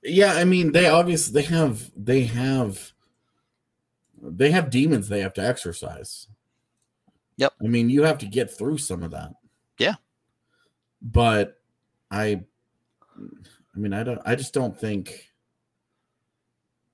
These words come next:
Speaker 1: I don't know, man. I, they threw this away. Montreal's
Speaker 2: I,
Speaker 1: not a
Speaker 2: I,
Speaker 1: good hockey team.
Speaker 2: look, I agree. Like,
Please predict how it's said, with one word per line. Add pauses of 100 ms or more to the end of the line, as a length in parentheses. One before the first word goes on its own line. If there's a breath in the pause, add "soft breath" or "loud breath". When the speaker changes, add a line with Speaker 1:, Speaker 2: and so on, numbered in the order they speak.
(640)
Speaker 1:
I
don't
know,
man.
I, (240)
they
threw
this
away. (300)
Montreal's
Speaker 2:
I,
Speaker 1:
not
a
Speaker 2:
I,
Speaker 1:
good
hockey
team.
Speaker 2:
look,
I
agree.
Like,